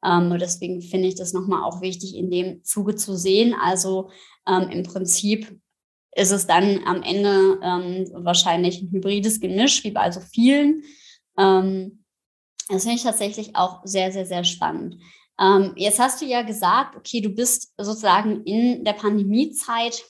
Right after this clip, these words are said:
in dieses Team gekommen und als Führungskraft. Und das kann ich mir total vorstellen. Oder ich stelle es mir auf jeden Fall so vor, dass es recht herausfordernd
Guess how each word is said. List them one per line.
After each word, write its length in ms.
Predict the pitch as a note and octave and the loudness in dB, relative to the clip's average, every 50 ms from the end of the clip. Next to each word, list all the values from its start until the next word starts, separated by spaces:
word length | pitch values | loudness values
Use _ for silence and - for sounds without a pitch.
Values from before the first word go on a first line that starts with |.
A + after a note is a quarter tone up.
| _ _ _ - | _ _ _ 0
in 260 | A3 A#3+ C4 C#4+ C4+ | 2 4 4 4 4
dieses 380 | A#3 A3+ A3 G#3+ A3 G#3+ - | 2 -2 -4 -2 -2 -2 -2
Team 400 | - - A#3 A#3+ B3+ C4 B3+ - - - _ _ _ | -2 -2 2 2 2 2 0 -4 -18 -20 _ _ _
gekommen 480 | _ _ - - - G#3+ A#3 D4 D#4+ D#4 | _ _ -6 2 4 4 6 6 6 4
und 200 | - G#3+ G#3+ - | 2 -4 -4 -2
als 220 | - G#3+ G#3+ - - | -2 -2 -2 -2 -2
Führungskraft. 640 | - G#3+ G3 F#3+ F3 F3 - - - - F3 - - | -2 -2 0 0 -2 -2 -6 -8 -10 -12 -12 -12 -10
Und 80 | - | -6
das 120 | F#3+ F#3 - | -6 -6 -4
kann 160 | - A#3 A#3+ | -2 -2 0
ich 60 | A#3 | 0
mir 100 | A#3 G#3 | 0 -2
total 320 | F#3+ F#3+ - - B3+ C4 C4 | -4 -4 -6 0 0 0 0
vorstellen. 800 | - - A3+ A#3 B3+ - - - - F#3 G3+ A3+ C4+ D#4+ D#4 - - - _ _ - | 0 0 2 2 2 0 -2 -2 0 0 2 2 0 0 -2 -4 -16 -20 _ _ -8
Oder 180 | G#3 G#3+ - - | -8 -8 -6 -2
ich 140 | - B3+ - | 0 0 2
stelle 160 | - B3+ C4 | 4 2 2
es 60 | C4 | 4
mir 120 | C4 A#3+ | 2 2
auf 60 | A#3 A#3+ | 2 0
jeden 160 | A#3+ B3 C4+ | 0 -4 -2
Fall 160 | C4 A#3+ G3+ | -2 -4 -4
so 60 | G#3 | -4
vor, 220 | G3 - - A#3+ A#3+ | -8 -4 -2 0 0
dass 180 | G#3+ G3+ - | 0 -2 -4
es 200 | G#3+ G#3 - - _ _ _ _ _ _ _ _ _ _ - - - - | -4 -6 -8 -10 _ _ _ _ _ _ _ _ _ _ -20 -20 -14 -8
recht 420 | - A3+ G#3+ A3+ B3 A#3+ - - G#3+ | -6 0 0 0 0 0 -4 -4 -4
herausfordernd 1080 | G#3 F#3+ - G#3+ - G4 - - - - - A3 F#3 F#3 F3+ F3 E3 E3+ F3 F3+ F#3 | -2 2 4 2 2 4 2 0 0 0 0 -2 0 0 0 0 0 0 0 -2 -2